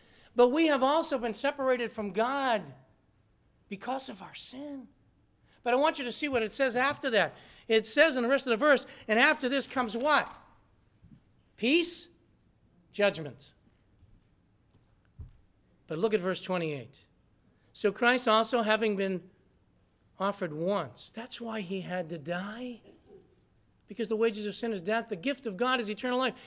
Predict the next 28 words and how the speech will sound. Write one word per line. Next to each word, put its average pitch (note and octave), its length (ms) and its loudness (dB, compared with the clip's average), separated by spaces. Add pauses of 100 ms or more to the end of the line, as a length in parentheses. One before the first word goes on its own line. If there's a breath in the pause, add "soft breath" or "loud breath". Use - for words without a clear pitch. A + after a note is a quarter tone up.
(120)
He C#4+ 140 2
had C4+ 180 2
to A3 60 0
face A#3 320 2
death B3 280 4 (360 loud breath)
once. A3+ 500 4 (160 soft breath)
He A3+ 140 2
offered C#4 260 6
himself A#3 420 4 (160)
once, C4 460 4
not B3+ 240 2
twice, C4+ 480 2
not A#3+ 220 2
three C4 220 0
times, C4+ 320 0
not B3+ 120 0
four C#4+ 200 -2
times. C4 220 0 (240 loud breath)
This D4+ 300 2
is D4+ 180 -2
what C4 220 0
is A#3+ 140 0
set C#4 260 2
out C#4 240 6
in A#3 140 -2
John B3+ 260 0
chapter B3+ 420 0
eighteen. C4 540 -2